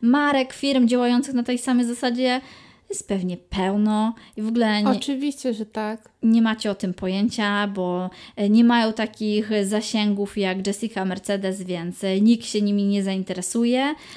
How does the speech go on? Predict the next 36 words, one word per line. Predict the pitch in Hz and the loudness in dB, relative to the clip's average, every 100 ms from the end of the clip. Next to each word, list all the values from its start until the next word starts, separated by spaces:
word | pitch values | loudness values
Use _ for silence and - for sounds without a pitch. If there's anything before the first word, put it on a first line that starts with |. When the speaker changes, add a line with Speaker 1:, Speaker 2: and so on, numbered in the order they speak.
| - _ | -20 _
Speaker 1:
E, | - 311 | 0 2
Speaker 2:
A | 269 | 2
wiecie, | 285 269 240 | 2 4 4
że | 247 | 2
najgłośniej | 240 240 254 254 262 254 | 0 2 4 4 2 -2
się | 247 240 | 0 -4
spada | - 240 233 240 226 226 | -2 -2 0 0 0 -2
z | 226 - | -4 -10
wysokiego | 220 226 226 220 220 208 196 190 185 - | -4 -4 -4 -8 -4 -4 -2 -4 -4 -2
A. | 202 190 _ | -2 -2 _
Speaker 1:
A | 285 302 349 | -4 -2 -2
właśnie, | 359 392 349 - 190 | -2 -6 -10 -8 -6
o | 139 - | -4 0
Speaker 2:
Mhm. | |
Speaker 1:
właśnie. | 262 240 202 - - 175 175 _ - - - - | 2 2 -2 -6 -8 -8 -10 _ -20 -20 -20 -4
E, | 226 254 - | 0 0 2
i | 269 196 240 - - | 2 2 -2 -10 -4
to, | 240 | -4
co | 233 220 | -2 2
ty | 415 427 | 2 4
zauważyłaś, | 214 196 185 185 185 180 180 | 2 2 -2 -4 -4 -4 -6
powiedz | - 254 202 - | -6 -4 -4 -6
tym, | - 190 170 | -6 -6 -4
e, | 196 190 190 185 180 | -4 -2 -2 -4 -6
co | 214 | -4
mi | 196 | -4
wcześniej | 190 214 - 185 | -4 -8 -6 -4
mówiłaś, | 180 180 175 180 | -4 -4 -6 -4
bo | 185 190 | -4 -4
to | |
też | 214 180 | -4 -4
jest | 190 | -4
bardzo | 190 175 175 | -6 -6 -8
ciekawe. | 170 - 170 170 196 - _ _ - _ - | -10 -10 -10 -8 -12 -16 _ _ -20 _ -6
Speaker 2:
No | |
słuchajcie, | 254 294 254 185 196 - | -4 -4 -4 -4 -6 -14